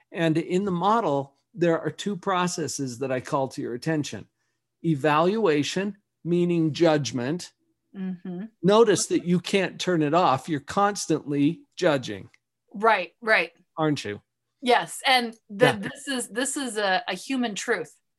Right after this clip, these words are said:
Speaker 2: that people want to
Speaker 1: Right.
Speaker 2: deny, that they wanna, "Oh, no, I don't judge people."
Speaker 1: Oh, whatever.
Speaker 2: That, that is a psychosis.
Speaker 1: That's a judgment too.
Speaker 2: No, but not judging <laughs> somebody,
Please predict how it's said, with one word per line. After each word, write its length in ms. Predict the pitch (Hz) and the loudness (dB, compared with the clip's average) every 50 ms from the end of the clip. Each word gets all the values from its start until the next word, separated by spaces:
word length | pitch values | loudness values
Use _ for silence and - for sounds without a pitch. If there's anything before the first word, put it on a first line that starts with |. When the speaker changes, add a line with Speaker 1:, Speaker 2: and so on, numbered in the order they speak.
| _ _ _ _ _ - | _ _ _ _ _ -4
Speaker 2:
that 140 | 220 220 | -4 -4
people 340 | - - 247 233 240 240 220 202 | -2 -4 -4 2 2 2 2 4
want 240 | 208 202 208 - - | 2 0 0 0 0
to 80 | 240 | -2
Speaker 1:
Right. 80 | 233 165 | -2 0
Speaker 2:
deny, 420 | 196 190 185 175 170 147 123 - _ _ _ _ | -2 -4 -4 -4 -4 -4 -4 -8 _ _ _ _
that 100 | - 226 | -4 0
they 80 | 220 226 | 2 4
wanna, 220 | 233 233 226 226 - | 6 6 4 4 2
"Oh, 80 | 262 302 | 0 2
no, 120 | 311 320 | 4 4
I 120 | 277 285 311 | 4 4 4
don't 220 | 320 311 - - | 2 0 -2 0
judge 220 | - 185 180 - | -2 -2 -2 -2
people." 400 | - 180 165 - 170 170 214 - _ _ _ - | -6 -6 -6 -6 -6 -8 -8 -8 _ _ _ 2
Speaker 1:
Oh, 80 | 233 196 | 4 4
whatever. 320 | 156 160 202 226 208 233 233 | 6 6 6 6 4 6 6
Speaker 2:
That, 180 | 240 285 - - - - 240 | 6 6 4 0 -4 2 4
that 180 | 240 277 302 | 4 4 4
is 140 | 311 320 233 | 2 0 0
a 80 | 262 269 | 0 -4
psychosis. 880 | 262 - 240 226 220 - 302 349 381 339 - - - - - - - _ _ _ _ _ _ _ _ - | 0 2 0 0 2 2 2 2 2 0 -4 -8 -10 -12 -18 -20 -20 _ _ _ _ _ _ _ _ 2
Speaker 1:
That's 220 | 170 196 220 - | 2 2 2 2
a 60 | 262 240 | -4 0
judgment 540 | 196 208 233 269 254 247 214 147 120 - - | 2 4 4 4 2 2 0 0 0 -2 -4
too. 280 | 190 214 214 165 131 - | -4 -2 -2 -2 -2 0
Speaker 2:
No, 220 | 262 294 277 262 | 4 4 4 6
but 200 | 208 277 247 240 220 208 190 - - | 6 4 2 2 0 -6 -14 -10 -4
not 400 | 233 233 247 277 330 - 233 202 | 0 4 6 6 6 4 2 2
judging 420 | - 254 262 262 262 302 294 262 - - | 2 4 4 4 4 4 0 -2 -4 -6
<laughs> 100 | - - | -4 0
somebody, 640 | 254 226 214 208 185 180 170 170 165 170 220 233 _ | 0 2 2 2 0 -2 -2 -2 -2 -4 -6 -8 _